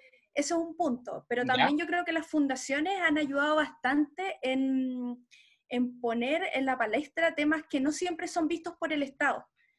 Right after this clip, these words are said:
Speaker 1: U-, eso por una parte, y por otro está el tema de la incidencia, y también está el tema de que las fundaciones a veces pueden trabajar con una especificidad que el Estado no puede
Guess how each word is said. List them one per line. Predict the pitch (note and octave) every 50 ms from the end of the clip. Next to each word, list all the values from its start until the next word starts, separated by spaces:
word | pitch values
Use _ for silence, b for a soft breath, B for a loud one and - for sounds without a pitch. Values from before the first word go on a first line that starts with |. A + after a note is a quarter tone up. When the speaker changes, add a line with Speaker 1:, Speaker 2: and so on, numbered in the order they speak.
| _ _ _ _ _ _ _ _ _ _ _ _
Speaker 1:
U-, | C#4+ C#4+ - -
eso | - G4 G4 G#4+ G#4
por | G#4 G#4 G#4+
una | G#4+ G#4 G4+
parte, | - E4+ - - - C4+ D#4+ G4+ - _ _ _
y | - B3 B3
por | B3 B3 B3+ C#4+
otro | D#4+ F4+ F4 G4+ G#4+
está | G#4 - E4+
el | D4 -
tema | - D#4 D#4 D#4+ D#4+
de | D#4 D#4+
la | D#4 D#4 D#4+ F4 - -
incidencia, | C#4 C#4+ C#4 C#4 - C#4 D4+ E4+ E4 D4+ D4 - - D#4+ E4+ G#4+ - - _ _ _ _ _ _ _ _ _ _ _ _
y | - C#4+ D4+
también | D#4+ D#4+ D4 C4+ D4 D4+ E4 F4+ F#4
está | F4+ - D#4
el | D#4+
tema | D#4+ D#4+ D#4+ E4 E4
de | D#4+ D#4+
que | D#4+ D4+
las | D4 C#4
fundaciones | - C#4+ C#4 B3+ B3 - - D4 D#4+ E4+
a | D#4+
veces | E4 D#4+ E4+ C#4+ -
pueden | D#4 D#4 D#4
trabajar | D#4 D#4 D#4 D#4 D#4 D4+
con | - D4+ D4+
una | D4+ D4
especificidad | D4 C#4+ - G3+ G3 - - - D4 - G3 - - A#3+ A#3+ C4 D4
que | D#4
el | D#4 C#4
Estado | C4 - - C4+ C#4+ C#4
no | C#4 C#4 C4+
puede | - C#4+ B3 G3 F#3 - _